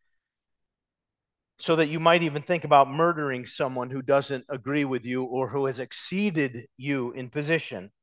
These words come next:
As sure as a leader rises, there'll be those who will try to take the leader out. Have you ever seen that?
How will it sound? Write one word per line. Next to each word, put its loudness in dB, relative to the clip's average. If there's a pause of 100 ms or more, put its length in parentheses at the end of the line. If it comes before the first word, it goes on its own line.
(460)
As 2
sure 6
as 2
a 6
leader 4
rises, 4
there'll 4
be 0
those 6
who -8
will 0
try 2
to -2
take 0
the 0
leader 2
out. 6
Have -10
you 0
ever -6
seen -8
that? 0